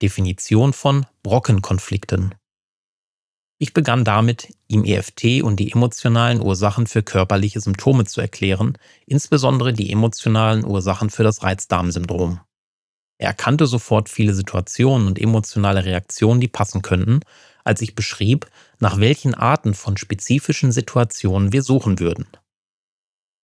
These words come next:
Der biologische Konflikt, der mit dem Dünndarm zusammenhängt, besteht darin, dass man einen Brocken nicht aufnehmen oder verdauen kann, was sich oft als Ärger, Verärgerung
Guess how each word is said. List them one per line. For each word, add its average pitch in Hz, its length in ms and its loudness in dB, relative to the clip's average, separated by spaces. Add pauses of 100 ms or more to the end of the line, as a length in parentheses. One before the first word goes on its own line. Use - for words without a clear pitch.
(600)
Der 90 100 -2
biologische 104 600 2
Konflikt, - 680 -2
der 104 80 4
mit 104 180 2
dem 95 160 0
Dünndarm 104 500 2
zusammenhängt, 90 880 -2 (380)
besteht 101 400 0
darin, 110 500 2
dass - 220 -2
man 104 120 4
einen 92 280 0
Brocken 113 400 0
nicht - 260 -4
aufnehmen 135 640 2
oder 127 260 0
verdauen 101 580 0
kann, 92 360 -6 (840)
was 107 160 0
sich - 180 -8
oft - 240 0
als - 220 -4
Ärger, 143 600 -2
Verärgerung 107 840 0